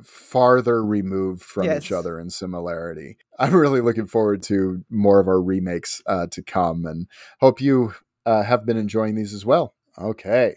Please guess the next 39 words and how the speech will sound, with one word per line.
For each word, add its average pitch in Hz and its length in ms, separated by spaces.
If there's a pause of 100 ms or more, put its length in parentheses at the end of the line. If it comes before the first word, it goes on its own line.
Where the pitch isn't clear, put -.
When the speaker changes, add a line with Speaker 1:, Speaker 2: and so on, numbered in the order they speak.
Speaker 1:
so 127 600 (120)
do 104 100
you, 120 300
we 123 220
have 147 260
a 120 240
couple 151 300
of 117 80
quick - 240
recommendations 104 840
for 95 300
you. 92 480
Speaker 2:
Yes, 147 240
we 180 80
do. 320 360 (360)
Uh, 233 180
we'll 349 120
just 359 180
do 302 120
mine 202 280
first, 202 320
since 190 180
I 170 140
didn't 170 360 (120)
really 156 320
have 170 240
anything. 175 320
This 170 120
was 160 100
another, 160 340
like, 147 240
last 147 340
minute 151 260
pick 208 320
and 247 420
maybe 262 340
it's 254 160
a 254 60
little 226 600